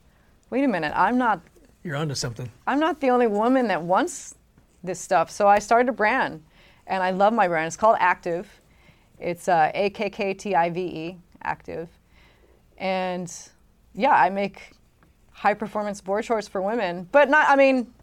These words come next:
Speaker 1: not exclusive to women. I mean, I have, like, gay boys love them, you know. They're open to, they're open to whoever, men, women, non-binary, trans, like, anybody can wear them. I design them for women, but,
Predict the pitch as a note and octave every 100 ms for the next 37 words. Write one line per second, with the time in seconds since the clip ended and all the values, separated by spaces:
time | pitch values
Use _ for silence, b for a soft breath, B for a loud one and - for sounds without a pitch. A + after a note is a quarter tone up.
0 | _ _ _ _ - A#3 D4 D4 - D4
1 | C#4+ B3 C4 C#4 G#3+ G#3+ G#3+ B3+ A3 -
2 | F3+ - - - G3+ F#3 - G#3 C4 B3
3 | G3+ G3 G3 F#3+ D3+ D3+ G3 - b b
4 | b - F3+ E3 F#3 F#3 A#3 B3+ C4+ B3+
5 | A#3+ A3+ F#3+ A3 C#4 C4+ A3 A3+ G3+ G3+
6 | F3 F3+ F#3+ G3 G3 _ - E3+ F#3+ F#3+
7 | F3+ F3+ F#3+ E3+ F#3+ F#3 G3 F#3 F3+ F3+
8 | F3 F3 F3+ G3+ E3+ E3+ F#3 F#3+ - -
9 | F3 E3+ - A3 A#3+ A#3+ A#3+ G#3 F#3 F#3
10 | E3+ F3 F#3 G#3 G#3 A3+ G3+ G3+ F#3+ E3
11 | C#3+ C#3+ F3 F3 C#3+ C#3+